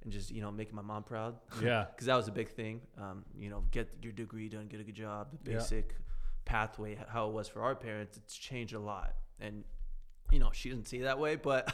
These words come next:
Speaker 1: <laughs> I just did it to make her happy. And it, it's something that I just need to get out the way too. And soccer definitely kept me in school. So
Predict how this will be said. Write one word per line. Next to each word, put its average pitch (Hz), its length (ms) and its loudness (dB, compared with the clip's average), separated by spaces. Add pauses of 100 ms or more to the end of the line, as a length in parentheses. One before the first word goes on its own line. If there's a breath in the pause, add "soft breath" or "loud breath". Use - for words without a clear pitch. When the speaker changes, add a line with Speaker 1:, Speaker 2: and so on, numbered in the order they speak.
Speaker 1:
<laughs> - 540 4
I 147 100 8
just 139 180 -2
did 151 120 2
it 131 100 0
to 135 80 -4
make 131 160 0
her 127 80 0
happy. 120 360 0
And 113 100 -6
it, 113 160 -8
it's 135 180 -2
something 135 240 0
that 117 160 0
I 110 80 0
just 113 240 -10
need 127 100 -6
to 113 60 -4
get 107 120 -6
out 101 140 -4
the 107 60 -6
way 107 160 -4
too. 104 320 -8 (460 soft breath)
And 123 120 -4
soccer 131 320 2
definitely 117 340 0
kept 120 180 -6
me 117 80 -6
in 104 60 -6
school. 107 380 -4
So 107 360 0